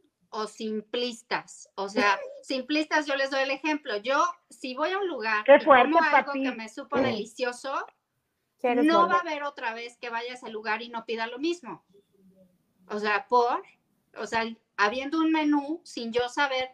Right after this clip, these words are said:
Speaker 1: que hay cien cosas deliciosas, no, pido lo mismo. ¿Por qué? Porque mi cerebro está en mi contra,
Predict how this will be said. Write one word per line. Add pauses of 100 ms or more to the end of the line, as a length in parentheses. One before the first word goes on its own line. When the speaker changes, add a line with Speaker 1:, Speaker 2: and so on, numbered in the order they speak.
Speaker 1:
que
hay (200)
cien
cosas
deliciosas,
no, (520)
pido
lo
mismo. (440)
¿Por
qué?
Porque
mi
cerebro
está
en
mi
contra,